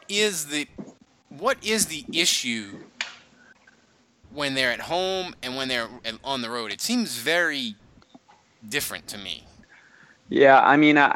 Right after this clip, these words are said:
Speaker 2: I think, well, first of all, I think Brees is hurt, and I'll, I'll save more elaboration for that in a second. But I think on the road, it's just much more difficult to formation people to death,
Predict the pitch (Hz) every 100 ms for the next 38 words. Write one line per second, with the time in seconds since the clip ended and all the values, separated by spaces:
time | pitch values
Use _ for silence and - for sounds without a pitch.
0 | 131 - 160 151 - 139 147 190 196 190
1 | 135 123 120 120 117 117 - - _ -
2 | - - - - 123 131 117 101 110 95
3 | 95 110 92 - - 104 107 - 110 110
4 | 110 - 117 110 110 104 101 98 95 98
5 | 98 - 98 - 95 92 - 101 95 90
6 | - 95 - 95 - - - - - 120
7 | - 147 - - - - - 160 170 147
8 | 139 143 139 120 120 - 117 120 - -
9 | 117 113 101 107 110 - 107 98 - -
10 | 104 - 110 107 104 - 107 - 107 104
11 | 98 98 98 98 - -